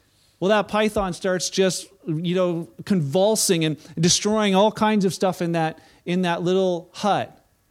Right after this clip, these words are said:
But they knew they were safe and it was over. It didn't matter how much noise was going on,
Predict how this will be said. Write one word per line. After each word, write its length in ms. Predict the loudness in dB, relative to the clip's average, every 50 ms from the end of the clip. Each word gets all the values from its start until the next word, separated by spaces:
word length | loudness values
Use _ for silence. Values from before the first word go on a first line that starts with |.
| _ _ _ _ _ _ _ _ _ _ _ _ _ _ _ _ _ _ -6
But 180 | -4 -2 0
they 180 | 0 0 0 2
knew 420 | 2 2 2 2 2 2 0 -2 -6 _ _ _ _
they 200 | -2 0 2 2
were 100 | 2 0
safe 640 | 0 -2 -2 -2 -2 -2 -2 -4 -8 -10 -12 -14 -18 _ _ _ _ _ _ _ _ -6
and 140 | -4 -2
it 100 | -2 0
was 200 | -2 -2 0 2
over. 400 | 2 2 2 2 0 -4 -10 -14 -16 _ _ _ _ _ _ _ -6
It 120 | -4 -2
didn't 200 | 0 0 2 2
matter 260 | 2 2 2 2 2
how 260 | 0 0 0 0 2 2
much 260 | 2 0 0 0 0
noise 400 | 0 2 2 2 2 2 2 0
was 120 | 0 0
going 360 | 2 2 2 2 2 0 0
on, 360 | 2 2 2 2 0 0 -2